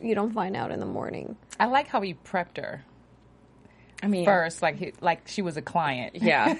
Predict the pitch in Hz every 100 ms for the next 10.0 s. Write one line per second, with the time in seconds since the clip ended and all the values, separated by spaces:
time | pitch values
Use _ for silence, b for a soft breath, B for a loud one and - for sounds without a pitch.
0 | - 311 - 302 302 B B B - 233
1 | - 240 214 214 208 208 208 185 180 170
2 | 165 185 202 - 170 165 165 160 165 160
3 | 143 139 156 - - - - - - 147
4 | 139 139 127 127 135 165 156 160 143 95
5 | 147 190 359 - 175 156 - - 180 175
6 | 220 196 214 214 220 247 240 208 190 208
7 | - 269 269 302 - 202 202 196 180 180
8 | 185 185 160 - - 170 160 175 156 180
9 | 202 233 214 180 180 180 226 226 233